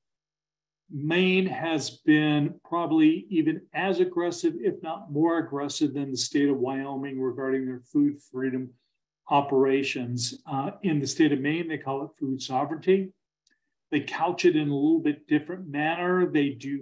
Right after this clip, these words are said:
not, uh, put forth to state that this is a, a way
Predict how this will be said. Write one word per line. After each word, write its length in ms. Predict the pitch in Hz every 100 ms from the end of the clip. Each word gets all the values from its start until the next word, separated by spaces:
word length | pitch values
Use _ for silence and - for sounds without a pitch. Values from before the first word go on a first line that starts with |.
| 139
not, 540 | 139 147 147 147 - - _ _ _ _ _ 170
uh, 140 | 143 - -
put 240 | 175 185
forth 560 | - - 147 147 143 -
to 280 | - 156 147
state 600 | 143 - - 156 147 -
that 280 | 160 147 -
this 220 | 160 147
is 180 | 156 131
a, 320 | 143 127 131 135 -
a 240 | 139 131 127
way 600 | 139 202 147 147 143 143